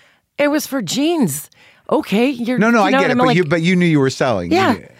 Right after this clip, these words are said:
Speaker 2: yeah.
Speaker 1: Yeah, you knew you were, there was
Speaker 2: Did
Speaker 1: the
Speaker 2: you always know that when, as
Speaker 1: Yeah.
Speaker 2: a model?
Speaker 1: I mean, I, I was holding up, you know,
Speaker 2: Uh, yeah, I guess
Speaker 1: Love's
Speaker 2: so.
Speaker 1: Baby Soft and,
Speaker 2: At the beginning.
Speaker 1: you know, color corrected bottles. It's
Speaker 2: But when
Speaker 1: like
Speaker 2: you're just doing general, like, you know, covers or, or, or when you're not holding things up,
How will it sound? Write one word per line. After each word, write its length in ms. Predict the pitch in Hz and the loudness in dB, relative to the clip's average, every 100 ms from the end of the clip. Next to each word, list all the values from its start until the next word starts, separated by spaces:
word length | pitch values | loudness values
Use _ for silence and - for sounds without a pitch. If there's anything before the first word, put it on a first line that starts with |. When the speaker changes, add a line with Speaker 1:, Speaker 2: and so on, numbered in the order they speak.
| - | -10
Speaker 2:
yeah. 120 | - | -2
Speaker 1:
Yeah, 140 | 311 320 | 0 2
you 160 | 247 | 2
knew 140 | 254 302 | 2 0
you 200 | 269 254 | 0 0
were, 140 | 254 - | -2 -2
there 140 | 185 | 0
was 80 | 208 | 0
Speaker 2:
Did 100 | 156 | 0
Speaker 1:
the 40 | 214 | 0
Speaker 2:
you 120 | 180 | 2
always 300 | 147 180 185 | 2 2 0
know 100 | 185 | -2
that 220 | 180 180 160 | 0 0 0
when, 120 | 160 | -2
as 140 | 143 | 0
Speaker 1:
Yeah. 80 | 160 | 2
Speaker 2:
a 60 | 131 | 2
model? 400 | 123 147 175 170 _ | 0 -2 -4 -12 _
Speaker 1:
I 120 | 277 285 | -2 2
mean, 240 | 294 277 - - | 2 -2 -8 -6
I, 260 | - - - | -4 -4 -4
I 140 | 277 285 | -2 -2
was 160 | 285 | -4
holding 320 | - 254 240 214 | -4 -2 0 0
up, 160 | - | -2
you 80 | 226 | -2
know, 260 | 190 175 156 - - | -2 -4 -8 -16 -8
Speaker 2:
Uh, 60 | 151 | -4
yeah, 180 | 151 107 | -2 -2
I 40 | |
guess 100 | 208 | 0
Speaker 1:
Love's 220 | 214 226 | 0 0
Speaker 2:
so. 60 | 156 | -2
Speaker 1:
Baby 240 | 240 240 | 0 0
Soft 480 | 175 156 131 - - | 0 0 -2 -2 -6
and, 180 | 165 123 | -4 -2
Speaker 2:
At 80 | 117 | -2
the 80 | |
beginning. 420 | 113 110 131 107 233 | -2 -2 0 0 0
Speaker 1:
you 80 | |
know, 280 | 190 160 160 - - | 2 2 0 -6 -8
color 300 | - 254 240 | -2 0 0
corrected 520 | 233 226 226 - 214 175 | 0 -2 -4 -2 -4 0
bottles. 500 | 220 240 156 - - | 0 0 0 -4 -2
It's 80 | |
Speaker 2:
But 80 | 147 | 0
when 120 | 151 156 | 2 2
Speaker 1:
like 20 | |
Speaker 2:
you're 100 | 147 | 0
just 200 | 156 151 | 0 0
doing 240 | 156 123 | 2 2
general, 600 | 104 117 117 113 104 95 92 | 0 -2 0 0 0 0 0
like, 200 | 98 82 - - | -4 -6 -14 -8
you 120 | 110 | -6
know, 80 | 85 | -4
covers 520 | - 117 104 95 87 | -4 -4 0 0 0
or, 160 | 90 87 | -2 -2
or, 320 | 87 87 82 90 | -2 -4 -4 -6
or 260 | 87 80 90 | -4 -6 -4
when 160 | 98 | -2
you're 100 | 98 | 0
not 180 | 107 113 | 0 -2
holding 460 | - 127 127 110 101 | -2 -2 0 -2 -2
things 320 | 104 95 92 | -4 -4 -2
up, 260 | 117 90 | -2 -4